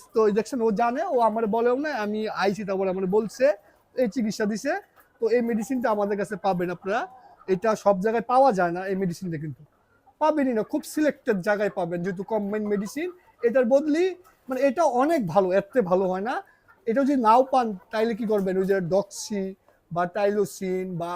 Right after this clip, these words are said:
অ্যামক্সিসিলিন ভালো কাজ করব, সিটিসি আছে ভালো, মোটামুটি ভালো লেভেলে কাজ করব, তবে এটা সবচেয়ে ভালো। তো এই ছিল এই চোখ ফুলা, মুখ ফুলা চিকিৎসা।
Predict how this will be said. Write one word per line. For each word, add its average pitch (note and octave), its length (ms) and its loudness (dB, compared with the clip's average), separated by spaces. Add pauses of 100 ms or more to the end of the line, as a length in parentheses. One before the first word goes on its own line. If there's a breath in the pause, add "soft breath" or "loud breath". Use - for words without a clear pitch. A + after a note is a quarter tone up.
অ্যামক্সিসিলিন G#3 1040 -6
ভালো F3+ 260 -4
কাজ G3 120 -2 (120)
করব, G3 380 0 (340 soft breath)
সিটিসি A3 540 -4
আছে G3 280 -2
ভালো, E3+ 260 -6 (120)
মোটামুটি A#3+ 540 -6
ভালো F3+ 280 -2
লেভেলে F3+ 320 0
কাজ G3+ 180 -8
করব, A#3+ 300 -8
তবে G#3+ 180 -2
এটা F#3+ 140 -6
সবচেয়ে E3 380 -10
ভালো। C#3+ 120 -6 (380 soft breath)
তো C4 60 0
এই A#3+ 100 2
ছিল B3 220 -4
এই A3+ 140 6 (100)
চোখ A3+ 120 4 (100)
ফুলা, A3+ 180 -2
মুখ A3+ 180 -2 (100)
ফুলা A#3 160 0
চিকিৎসা। C#4+ 580 -2